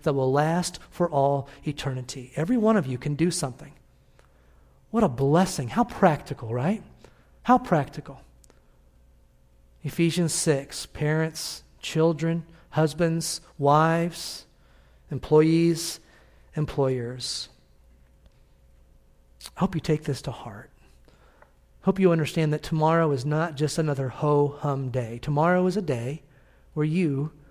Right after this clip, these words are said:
can do something that will have an impact for all eternity. Let's pray.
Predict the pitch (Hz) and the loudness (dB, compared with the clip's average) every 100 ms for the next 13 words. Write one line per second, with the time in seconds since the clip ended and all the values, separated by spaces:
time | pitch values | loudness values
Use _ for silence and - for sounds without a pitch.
0 | - _ - 175 165 170 - 127 - 139 | -20 _ -4 0 2 2 0 -6 -8 -12
1 | 151 - - - _ _ _ _ _ _ | -12 -18 -20 -20 _ _ _ _ _ _
2 | - 160 151 156 165 147 131 127 131 - | -4 -2 0 -2 -2 -4 -4 -8 -10 -16
3 | - - _ _ _ - - 156 123 120 | -20 -20 _ _ _ -20 -8 -6 -4 -6
4 | - 123 127 - - - _ _ _ _ | -10 -16 -18 -20 -20 -20 _ _ _ _
5 | _ - _ _ _ - - - 62 | _ -20 _ _ _ -14 -14 -14 -14